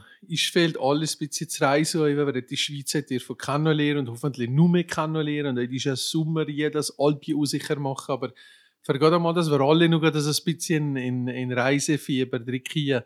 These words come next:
Erzähl ich nur, was jetzt, wo das eine fehlt, ein bisschen auf der Welt umeinander sind. Gibt's gerade irgendeinen Strand, irgendeinen Berg, irgendetwas, was dir am meisten fehlt? Oder ist das Schöne doch so nahe eigentlich?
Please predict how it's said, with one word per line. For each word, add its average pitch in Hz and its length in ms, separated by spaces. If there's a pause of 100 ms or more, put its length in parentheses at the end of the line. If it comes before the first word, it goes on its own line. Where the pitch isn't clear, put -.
(360)
Erzähl 156 400
ich 139 180
nur, 147 200
was - 320 (140)
jetzt, 147 300
wo 165 60
das 151 200
eine 156 260
fehlt, 143 360
ein 139 120
bisschen 139 260
auf 131 40
der 127 160
Welt 135 260
umeinander 127 420
sind. 123 240 (300)
Gibt's - 180
gerade 143 200
irgendeinen 160 420
Strand, 143 540
irgendeinen 143 420
Berg, 135 440
irgendetwas, 143 640
was 127 100
dir 131 100
am 135 100
meisten 131 400
fehlt? 143 300
Oder 139 220 (360)
ist - 220
das 135 160
Schöne 131 360
doch 120 220
so 123 180
nahe 101 380
eigentlich? 104 440